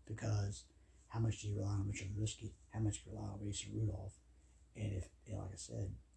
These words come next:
what if for some odd reason Pickett's gotta play? How much can you rely on him? Well, you're going to have to rely on a hopefully improved offensive line, and you might rely on Najee Harris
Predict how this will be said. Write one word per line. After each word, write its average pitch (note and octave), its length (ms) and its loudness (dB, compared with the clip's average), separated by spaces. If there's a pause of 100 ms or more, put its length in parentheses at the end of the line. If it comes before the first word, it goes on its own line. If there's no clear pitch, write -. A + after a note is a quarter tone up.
what A2 240 2
if A2 140 4
for G#2 80 -2
some G#2+ 300 4
odd G2+ 220 2
reason A2+ 300 2
Pickett's A2 300 -2
gotta G2 240 -2
play? A2+ 240 -2
How A#2 100 -2
much A2+ 260 4
can A2 100 2
you G2+ 100 4
rely G2+ 260 2
on F#2+ 160 0
him? G#2+ 320 2 (640)
Well, A2 80 2
you're A2+ 80 6
going A2+ 160 8
to - 80 0
have F#2+ 40 -2
to F#2+ 60 2
rely G#2+ 340 6
on G2+ 340 2 (380)
a - 60 -2
hopefully A#2 400 6
improved G#2+ 380 4
offensive G#2+ 500 0
line, G#2+ 420 2 (240)
and A2 80 2
you G#2 80 6
might G#2 300 4
rely B2 240 2
on G#2+ 160 4
Najee G2+ 320 0
Harris A2 360 0